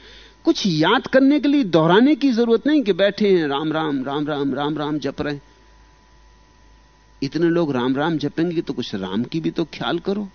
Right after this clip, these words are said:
उसका सिर भी घूमने लगेगा, उसका सिर फटा जा रहा होगा, भक्त उसकी जान लिए रहे, ले रहे होंगे।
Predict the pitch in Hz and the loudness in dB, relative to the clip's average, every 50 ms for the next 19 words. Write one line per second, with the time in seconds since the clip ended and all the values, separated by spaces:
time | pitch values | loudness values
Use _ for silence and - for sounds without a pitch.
0 | _ _ - - _ _ _ _ _ _ _ _ - - 135 - - 180 156 - | _ _ -20 -20 _ _ _ _ _ _ _ _ -10 -10 -10 -6 -4 -4 -6 -4
1 | - - 185 196 196 226 208 170 180 214 233 233 233 233 226 220 196 208 196 - | -2 -2 -2 0 0 -2 0 2 2 4 4 2 2 0 -2 -2 -2 -4 -6 -6
2 | - - - - - _ _ - - - _ _ _ _ _ _ _ _ _ _ | -8 -18 -20 -20 -20 _ _ -20 -20 -20 _ _ _ _ _ _ _ _ _ _
3 | _ - 143 147 - - 180 170 - - 220 202 - 214 226 202 220 226 226 226 | _ -10 -10 -8 -6 -4 -4 -4 -2 -2 -2 0 0 0 0 2 0 0 2 2
4 | 214 220 214 202 202 196 - - - - - _ _ _ _ _ - - _ - | 0 0 0 -2 -2 -4 -6 -8 -12 -20 -20 _ _ _ _ _ -20 -20 _ -12
5 | - 110 160 170 - - 220 196 - - 202 170 139 175 190 208 226 233 233 240 | -6 -2 -2 -2 -2 -2 -2 -2 -2 -2 -2 0 2 2 2 2 2 0 0 2
6 | 240 226 226 220 208 196 180 165 160 151 175 180 185 180 180 170 - - - - | 0 0 0 0 -2 -2 -4 -4 -4 -2 -2 0 0 0 0 -2 -4 -6 -8 -14
7 | - - | -18 -20